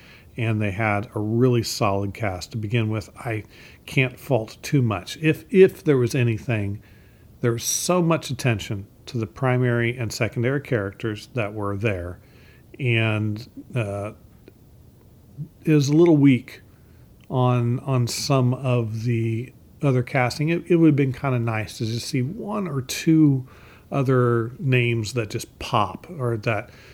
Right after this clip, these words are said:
you know, you kinda recognize something, especially if this is gonna lead into a sequel, something that would make me want to go see the next film because of that,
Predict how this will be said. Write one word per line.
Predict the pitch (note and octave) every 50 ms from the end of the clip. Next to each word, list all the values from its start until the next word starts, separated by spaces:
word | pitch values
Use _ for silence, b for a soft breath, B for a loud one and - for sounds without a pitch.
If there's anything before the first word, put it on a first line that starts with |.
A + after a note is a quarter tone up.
| B B -
you | - A#2+
know, | G#2+ G#2
you | G#2 G#2 A2
kinda | G#2+ - - D3+ B2 A2+
recognize | G#2 G#2+ A2+ G#2+ - - A2+ A2 G#2 G2+ G#2 F#2+
something, | - - - D3 C#3 C3+ - - C#3+ C3 C3 B2 A#2+ B2 B B B B B B B B B B B B B -
especially | C3 - - - - F3+ F3+ - - - F3 D#3 D3+ C3+
if | B2+ C3
this | - C#3 - -
is | C3+ A#2
gonna | - C#3 B2+ A#2+ A#2
lead | A2+ A#2 A#2 A#2 A#2+
into | A#2+ A#2+ A#2 A#2 - C3+ A#2
a | G2
sequel, | - - - C3 A#2+ - - G#2+
something | - - - C#3+ C#3+ C3+ - - D3+ C#3
that | C3 B2+ A#2
would | A#2+ A#2 A2+ G2+
make | A2+ A#2 A2 A#2 - -
me | B2+ A#2 G#2+
want | G#2 G#2 G#2+ G#2+ G#2+ G#2+ A2 A2 - - - - B B B B B B B B - -
to | - - A#2+ A2+
go | G#2 G2+ B2+ B2 B2+
see | A#2+ - - - B2+
the | A#2 A2
next | G#2+ G#2 G#2+ A2 - - -
film | - - B2+ A2+ G#2 G2+
because | G2 G#2 - - - - - - C3 B2 A#2 G2+ G#2+
of | G2+ F#2+ G2
that, | G#2 G2+ F#2+ F#2+ F#2 -